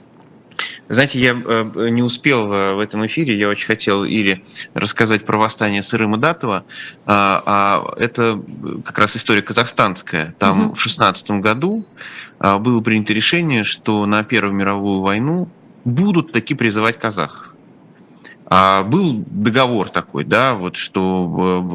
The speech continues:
Speaker 1: э, эти, эти, э, кочевые народы не служат в действующей армии. Их начали призывать на работы,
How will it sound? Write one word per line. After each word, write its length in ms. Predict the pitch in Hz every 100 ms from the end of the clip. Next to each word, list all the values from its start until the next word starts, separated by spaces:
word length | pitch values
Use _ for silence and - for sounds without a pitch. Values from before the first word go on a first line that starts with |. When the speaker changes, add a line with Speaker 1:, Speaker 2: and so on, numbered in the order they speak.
| 73
Speaker 1:
э, 20 |
эти, 200 | 143 -
эти, 520 | - 151 - 131 120 - -
э, 100 | -
кочевые 400 | 107 117 123 113
народы 420 | 104 117 180 214 139
не 160 | 170
служат 600 | 220 131 123 95 85 - -
в 460 | - 92 101 98 65
действующей 500 | 104 127 - - 101
армии. 200 | 85 113
Их 100 | 185
начали 260 | 190 165
призывать 560 | 143 139 135 139 123 -
на 80 | 113
работы, 540 | 113 127 117 107 98